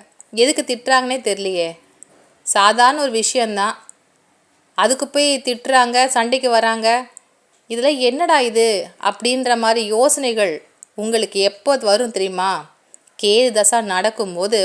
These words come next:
உங்களுக்கு இந்த விஷயம்லாம், "ஏன்டா இவங்கெல்லாம் வராங்க, பிரச்சனைக்கு வராங்க, வேணும்னே யார் இவங்கெல்லாம் பிரச்சனை தராங்க?" அப்படின்ற மாதிரி யோசனைகள் முளைக்கும். முக்கியமாக வெளி இடத்திலும் உங்களுடைய குடும்பத்திலும் பிரச்சனைகளை தருவதுதான் இந்த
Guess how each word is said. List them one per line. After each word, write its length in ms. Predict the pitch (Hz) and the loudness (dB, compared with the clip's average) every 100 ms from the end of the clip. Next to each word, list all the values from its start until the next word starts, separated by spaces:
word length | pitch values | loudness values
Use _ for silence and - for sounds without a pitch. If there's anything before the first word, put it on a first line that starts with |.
| 202 | -2
உங்களுக்கு 320 | 180 175 170 | -6 -8 -8
இந்த 100 | 170 | -8
விஷயம்லாம், 640 | 175 - 226 214 233 214 185 | -6 -2 -2 0 -2 -2 -4
"ஏன்டா 300 | 208 285 302 | -6 -2 -2
இவங்கெல்லாம் 440 | 285 214 214 226 | -2 -4 -4 -2
வராங்க, 280 | 196 202 202 | -2 -2 -4
பிரச்சனைக்கு 460 | 180 185 240 226 196 | -6 -6 -6 -6 -4
வராங்க, 360 | 170 175 165 156 - - - _ | -4 -4 -6 -8 -10 -20 -20 _
வேணும்னே 480 | 190 208 262 285 294 285 | 0 2 2 0 -4 0
யார் 340 | 220 233 311 | 2 2 2
இவங்கெல்லாம் 380 | 285 220 208 233 | 0 -4 -6 -6
பிரச்சனை 260 | 196 220 214 | -6 -6 -6
தராங்க?" 400 | 190 180 180 175 160 - | -4 -4 -4 -6 -4 -6
அப்படின்ற 480 | 175 190 202 196 170 | -6 -8 -6 -6 -6
மாதிரி 260 | 170 220 214 | -4 -4 -2
யோசனைகள் 600 | 202 262 262 202 175 170 | -2 -2 -4 -6 -6 -8
முளைக்கும். 480 | 160 175 - - _ _ _ _ _ _ _ _ _ _ _ _ _ _ - | -8 -8 -8 -18 _ _ _ _ _ _ _ _ _ _ _ _ _ _ -6
முக்கியமாக 800 | 240 - 311 311 269 262 254 294 233 | -6 -2 -2 0 2 2 2 0 2
வெளி 240 | 233 269 | 2 0
இடத்திலும் 520 | 247 226 233 226 165 - _ _ _ _ _ 202 | -2 -2 -4 -4 -4 -8 _ _ _ _ _ -8
உங்களுடைய 480 | 226 262 262 233 190 | -4 0 2 2 0
குடும்பத்திலும் 720 | - 226 262 254 226 233 277 | -2 -2 -2 -2 -2 -2 -4
பிரச்சனைகளை 680 | 214 202 - 277 247 220 240 | -2 -2 0 -2 0 0 -2
தருவதுதான் 680 | 240 196 214 220 202 214 254 | 2 0 2 -2 0 0 0
இந்த 120 | 196 | -4